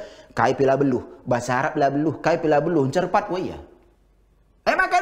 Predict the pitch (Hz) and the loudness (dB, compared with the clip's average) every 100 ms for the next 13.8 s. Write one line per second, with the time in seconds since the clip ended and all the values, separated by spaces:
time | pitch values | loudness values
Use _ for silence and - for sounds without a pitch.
0 | 349 349 349 330 320 330 330 320 311 311 | 2 0 0 -2 -2 -2 -2 -2 -2 -2
1 | 277 311 - 202 226 - 202 151 156 294 | 2 2 2 -2 -4 -4 -6 -8 -2 0
2 | 320 240 202 170 175 - - 190 131 113 | 0 -2 -8 -10 -2 0 0 -2 -8 -10
3 | - _ _ 170 185 170 147 143 143 135 | -18 _ _ -6 -4 -4 -4 0 0 0
4 | 127 135 127 127 113 117 123 110 104 98 | -6 -4 -4 -2 0 2 2 0 0 0
5 | 90 90 92 - _ - - - _ 120 | -2 -6 -14 -20 _ -20 -20 -20 _ -12
6 | 117 120 127 101 98 85 82 82 73 71 | -10 -10 -10 -10 -10 -12 -14 -14 -16 -18
7 | 80 69 - - - - _ _ _ _ | -18 -16 -16 -18 -20 -20 _ _ _ _
8 | _ _ _ 113 104 104 95 95 92 95 | _ _ _ -10 -8 -8 -8 -8 -8 -8
9 | 92 82 90 90 87 107 107 101 - - | -8 -8 -8 -6 -6 -6 -6 -8 -12 -20
10 | _ _ - 156 151 123 113 - 127 117 | _ _ -2 0 2 0 -4 0 -2 0
11 | 104 - 92 101 90 78 71 73 78 - | -4 -8 -8 -8 -10 -12 -14 -14 -18 -20
12 | - - _ - - _ 147 147 190 254 | -20 -20 _ -20 -20 _ 2 4 4 4
13 | 240 190 143 123 107 104 98 85 | 2 0 -2 -2 -6 -8 -12 -14